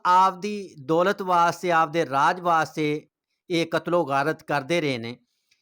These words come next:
ਤੇ ਹਕੂਮਤਾਂ ਕਾਇਮ ਕਰਦੇ ਰਹੇ ਨੇ, ਉਹ ਬਹੁਤ ਗਲਤ ਕਰਦੇ ਰਹੇ ਨੇ। ਜਿਨ੍ਹਾਂ ਨੇ ਲੋਕਾਂ ਤੇ ਜ਼ੁਲਮ ਕੀਤੇ, ਔਰਤਾਂ ਤੇ ਜ਼ੁਲਮ ਕੀਤੇ, ਬੱਚਿਆਂ ਤੇ ਜ਼ੁਲਮ ਕੀਤੇ, ਬੁੱਢਿਆਂ ਤੇ ਜ਼ੁਲਮ ਕੀਤੇ, ਸਿਰਫ ਆਪਦੀ ਅਜਾਰਾਦਾਰੀ ਵਾਸਤੇ।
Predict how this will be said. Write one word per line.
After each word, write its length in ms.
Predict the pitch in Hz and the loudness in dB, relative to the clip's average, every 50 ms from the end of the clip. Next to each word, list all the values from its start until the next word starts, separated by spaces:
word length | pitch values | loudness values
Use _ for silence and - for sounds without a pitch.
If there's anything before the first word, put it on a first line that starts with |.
| _ _ - | _ _ -8
ਤੇ 260 | - 175 175 175 180 | -4 0 0 2 0
ਹਕੂਮਤਾਂ 600 | 165 - 165 165 165 196 208 233 240 202 233 233 | 0 -2 -4 -4 0 0 -2 -2 0 0 0 0
ਕਾਇਮ 300 | 175 180 170 170 170 165 | 0 0 0 0 0 -2
ਕਰਦੇ 320 | 151 151 139 131 123 147 147 | -2 -2 -4 -2 -2 -4 -4
ਰਹੇ 120 | 147 147 | -4 -4
ਨੇ, 80 | 147 156 | -6 -8
ਉਹ 200 | 151 143 131 117 | -10 -10 -12 -8
ਬਹੁਤ 260 | 113 127 139 139 127 | -6 -8 -8 -6 -6
ਗਲਤ 320 | 113 135 143 151 139 _ | -6 -4 -4 -4 -6 _
ਕਰਦੇ 340 | - 127 110 101 92 110 98 | -8 -8 -8 -8 -8 -16 -16
ਰਹੇ 160 | 101 101 95 | -14 -16 -18
ਨੇ। 140 | 92 92 90 _ _ _ _ _ _ | -20 -20 -20 _ _ _ _ _ _
ਜਿਨ੍ਹਾਂ 280 | 120 135 143 151 147 143 | -10 -6 -4 -4 -4 -4
ਨੇ 60 | 135 | -4
ਲੋਕਾਂ 320 | 123 131 139 135 143 143 139 | -6 -6 -6 -4 -6 -6 -6
ਤੇ 140 | - 139 | -8 -10
ਜ਼ੁਲਮ 380 | 120 _ - 170 190 196 185 160 | -10 _ -6 -4 -4 -4 -6 -8
ਕੀਤੇ, 460 | - 139 - - - 135 139 156 165 _ _ _ _ _ _ _ - - | -10 -12 -12 -10 -10 -10 -10 -10 -12 _ _ _ _ _ _ _ -8 -2
ਔਰਤਾਂ 400 | 143 147 151 151 - 180 175 170 | 0 0 0 0 0 -2 -2 -2
ਤੇ 120 | 175 156 | -2 -6
ਜ਼ੁਲਮ 300 | 123 131 160 165 170 160 | -4 -4 -2 -2 -2 -6
ਕੀਤੇ, 520 | 147 - 135 135 - 151 143 147 151 151 _ _ _ _ _ _ _ 151 | -6 -8 -10 -8 -6 -4 -4 -4 -6 -8 _ _ _ _ _ _ _ -14
ਬੱਚਿਆਂ 400 | 135 117 156 156 - 190 190 180 | -6 -6 -6 -4 -2 -4 -4 -2
ਤੇ 120 | 180 170 | -2 -4
ਜ਼ੁਲਮ 280 | 135 151 170 180 175 151 | -2 -2 -4 -4 -6 -6
ਕੀਤੇ, 500 | - 147 139 - 156 156 156 156 156 - _ | -8 -8 -8 -6 -4 -4 -4 -4 -6 -10 _
ਬੁੱਢਿਆਂ 380 | _ 143 143 170 165 180 180 165 | _ -8 -8 -4 -2 -2 -2 0
ਤੇ 120 | - 151 | -2 -4
ਜ਼ੁਲਮ 240 | 135 160 165 180 175 | -6 -4 -6 -6 -6
ਕੀਤੇ, 300 | 175 160 147 - 160 156 | -8 -10 -8 -6 -6 -6
ਸਿਰਫ 320 | - - 220 233 226 226 - - | -4 0 0 0 0 -2 -2 0
ਆਪਦੀ 420 | 156 151 156 156 143 156 165 175 - 147 | 2 2 2 2 0 -2 -6 -4 -4 -4
ਅਜਾਰਾਦਾਰੀ 540 | 135 139 135 123 120 120 110 113 104 101 104 | -2 0 0 0 0 -2 -4 -4 -8 -8 -10
ਵਾਸਤੇ। 460 | 95 104 101 98 - - 117 98 101 | -12 -12 -12 -12 -14 -16 -20 -20 -20